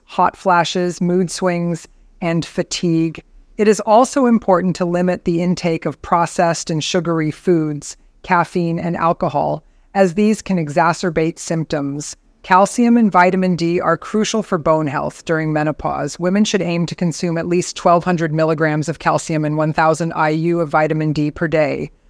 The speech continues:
Foods rich in calcium include dairy products, leafy greens, and fortified foods.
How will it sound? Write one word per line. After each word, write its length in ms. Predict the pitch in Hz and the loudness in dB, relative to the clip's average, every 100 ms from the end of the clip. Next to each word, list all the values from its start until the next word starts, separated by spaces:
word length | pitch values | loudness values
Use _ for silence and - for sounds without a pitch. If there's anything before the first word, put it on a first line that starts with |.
| _ | _
Foods 360 | - 196 190 139 | -2 2 2 2
rich 240 | 185 240 | 2 2
in 120 | 247 226 | 2 4
calcium 440 | 175 160 180 160 | 4 2 -2 -2
include 420 | 160 - 165 156 | -2 -2 -2 0
dairy 280 | 170 175 185 | 2 4 2
products, 580 | - 175 165 170 - - | 4 2 4 0 -6 -4
leafy 320 | 180 196 202 | 0 0 0
greens, 440 | 170 175 165 170 - | 0 0 0 -2 -2
and 180 | 165 | -4
fortified 540 | - 165 156 - 147 143 | 0 -2 -2 -2 -4 -4
foods. 420 | 156 143 139 | -4 -4 -4